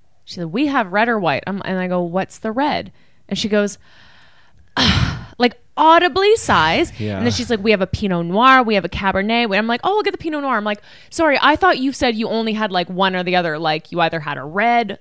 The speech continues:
Speaker 1: like, a red or a white." And she's like, "Yeah, that's what I said,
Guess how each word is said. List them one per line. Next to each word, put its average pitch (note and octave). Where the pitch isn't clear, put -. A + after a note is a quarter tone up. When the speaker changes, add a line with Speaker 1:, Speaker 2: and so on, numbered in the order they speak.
Speaker 1:
like, F#3
a B3
red G#3+
or F#3
a G3
white." E3+
And D#3+
she's A3+
like, G3+
"Yeah, C4+
that's B3+
what C#4
I C4+
said, C4+